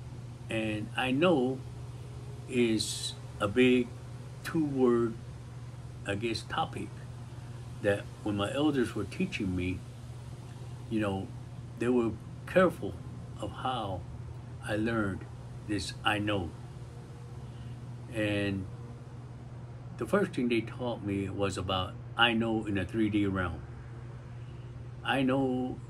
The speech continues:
in this three D world is that I know,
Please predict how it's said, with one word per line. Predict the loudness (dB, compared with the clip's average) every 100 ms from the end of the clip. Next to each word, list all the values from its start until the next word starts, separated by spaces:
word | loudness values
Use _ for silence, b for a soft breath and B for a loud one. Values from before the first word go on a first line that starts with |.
| -12 -4
in | 2 4 4 2
this | 0 2
three | 4 6
D | 6 6
world | 6 6 4 0 0
is | 0 2
that | -2 -2 -6 -10 -10 -12 -12 -12 -10 -10 -10 -10 -2
I | 2 4
know, | 4 4 4 0